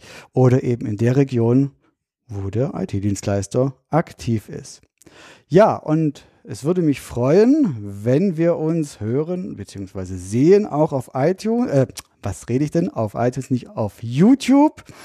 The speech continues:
Und wenn du dort den Podcast, den YouTube-Channel von mir abonnieren würdest. Und zwar f-, kannst du ganz einfach drauf, indem du auf, ins Internet fokus I T Dienstleister Punkt com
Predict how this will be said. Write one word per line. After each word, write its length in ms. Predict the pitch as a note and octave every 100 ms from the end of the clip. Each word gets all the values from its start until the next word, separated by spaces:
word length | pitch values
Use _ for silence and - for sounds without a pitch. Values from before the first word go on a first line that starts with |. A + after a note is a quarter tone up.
| - - - - -
Und 400 | D#3+ F#3+ F#3+ -
wenn 380 | G#2+ G2 A#2+ C3+
du 100 | C#3+
dort 300 | G#2+ A2+ - _ _ -
den 1000 | G#2+ G#2+ G#2 G#2 G2+ G2 F#2+ G2+ G2+ -
Podcast, 720 | - A#2 - - F#3+ A3 -
den 240 | A#2 G#2+ G2
YouTube-Channel 1400 | G2 A2+ F#3 A3+ - E3+ F3 - _ - C#3 D3 D#3+ E3+
von 320 | D#3 - G#2
mir 340 | G#2 A#2 C#3+ D#3 _ - - _
abonnieren 640 | A2 G#2+ F#2+ A2+ G3 G#3+ F#3+
würdest. 500 | F#3 F#3+ F#3+ _ _ _
Und 200 | A3 C4
zwar 340 | - G#3+ A3 F#3+
f-, 420 | - - - _
kannst 480 | - D3+ E3+ D3+ -
du 60 | D#3+
ganz 260 | D3+ D3
einfach 460 | - C#3+ C#3+ C3 A#2
drauf, 640 | A#2 C3+ F3 E3+ - -
indem 440 | - C3+ C3 C#3 C#3
du 200 | C3 -
auf, 720 | B2 B2+ B2 A#2+ A2 - -
ins 140 | D3
Internet 460 | D3 G#3 A#3 G#3+ G#3
fokus 800 | - - - A#3+ - A#3+ A3 -
I 920 | C3+ D#3+ G3+ G3+ G3+ - - B2 C3 B2+
T 200 | - E3
Dienstleister 720 | D#3 D#3 D3 C3+ C3 C3 C3+
Punkt 300 | C3 - A2+
com 340 | - C3 E3+